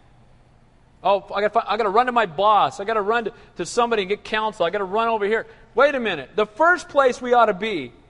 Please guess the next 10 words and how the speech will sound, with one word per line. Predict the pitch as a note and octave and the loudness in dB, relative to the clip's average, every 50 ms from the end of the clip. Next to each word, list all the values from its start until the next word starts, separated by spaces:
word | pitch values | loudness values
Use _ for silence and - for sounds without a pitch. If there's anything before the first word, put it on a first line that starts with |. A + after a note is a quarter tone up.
| _ _ | _ _
is | - D#3+ C#3 | -10 -10 -4
running | D#3 G3+ A3 A3+ A3+ G#3 | 0 0 0 0 0 -4
to | - G3+ | -6 -4
God. | F3+ F#3+ F#3 F3+ D#3 B2 A2 - - - - - | -2 0 2 2 2 0 -2 -8 -16 -20 -12 -10
Amen? | D#3 E3+ F#3 G3 G#3+ A#3+ B3 A#3+ - - - _ _ | -8 -6 -6 -6 -8 -8 -10 -14 -20 -20 -20 _ _
Camping | - - B3 C4+ C4+ A#3 B3+ B3 | -2 0 2 2 2 0 0 0
out | A#3+ A#3 A3 | 2 0 0
at | G3 | 2
His | G3 A3 A3 F#3 | 0 0 0 0
doorstep. | F3 F#3 F3 E3 D#3 - - E3 C3+ A#2 - | -4 -2 -2 -2 -4 -4 -4 -6 -6 -6 -8